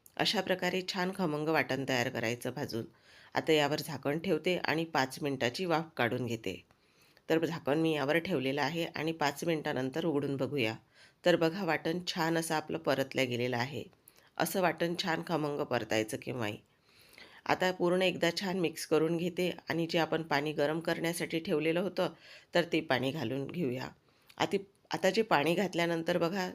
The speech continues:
जरी तुम्हाला भाजी पातळ वाटत असली, तरी बघा,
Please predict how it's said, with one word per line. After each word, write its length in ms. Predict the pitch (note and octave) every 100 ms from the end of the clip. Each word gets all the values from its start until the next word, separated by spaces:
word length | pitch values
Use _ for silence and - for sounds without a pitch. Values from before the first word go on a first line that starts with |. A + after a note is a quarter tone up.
| - - _
जरी 200 | E3 E3
तुम्हाला 360 | G#3 G3+ G3+ G3
भाजी 260 | F#3 E3+ F3+
पातळ 460 | F3+ D#3 - E3+
वाटत 300 | F3 D#3 D#3+
असली, 440 | E3 D#3+ - D#3+ - - - - - _ -
तरी 180 | F#3
बघा, 280 | G3 F#3 G3